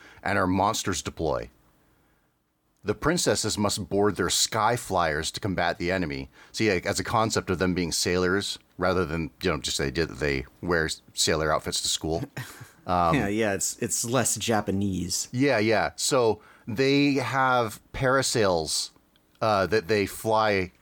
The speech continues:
Speaker 1: to, uh, combat evil in outer space. Um,
Speaker 2: Gosh, you know, Sailor Moon has been a part of, I mean, I'm not a big Sailor Moon fan, but it has been a part of my life
Speaker 1: Yeah.
Speaker 2: for so long that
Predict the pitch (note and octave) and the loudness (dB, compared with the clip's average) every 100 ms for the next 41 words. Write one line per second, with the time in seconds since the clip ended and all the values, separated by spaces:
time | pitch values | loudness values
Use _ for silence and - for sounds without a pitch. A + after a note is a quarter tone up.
0 | _ _ - A#2 F#2+ F2+ F2 - - G2 | _ _ -2 2 2 0 -2 -6 0 0
1 | E2 - A2 G2 G2 F2+ - G#2+ G2+ F#2 | 0 -2 -2 0 0 0 -2 -4 0 2
2 | E2+ F2 E2+ E2 - E2+ C2+ - - _ | 2 2 0 -2 -2 -4 -2 -6 -8 _
3 | _ _ _ _ _ _ - F#2+ D#3+ C#3 | _ _ _ _ _ _ -2 0 2 0
4 | D3+ D3+ C#3+ - G#3 A3 F3 C3+ C#3+ C#3+ | 0 0 0 0 2 2 4 4 4 4
5 | A#2 G2 A2+ F#2+ - - A#2+ A#2 G#2 - | 2 0 0 0 -4 -4 -2 0 -2 -8
6 | - - - C#3 C#3+ C3+ C#3+ A#2+ B2+ - | -20 -20 -4 0 2 2 2 0 0 0
7 | A#2 A2+ G#2+ F#2+ - A#2 A2 G2 G#2+ G#2+ | 0 2 0 0 0 0 2 2 0 0
8 | B2 G2 - - G#2+ C3 B2+ - - - | 0 -2 -6 -10 -4 2 2 2 -4 0
9 | C#3 B2+ G#2 A#2 G#2+ F2+ F2 A#2 C#3 - | 2 2 2 2 2 2 0 0 0 -8
10 | - A#2+ B2 F2+ - - D3 - C3+ B2+ | -2 4 4 4 -2 -2 0 2 0 2
11 | A#2 A#2 C#3 E3+ - - _ _ G2 A#2 | 2 2 2 -2 -6 -20 _ _ -2 0
12 | A2 | 0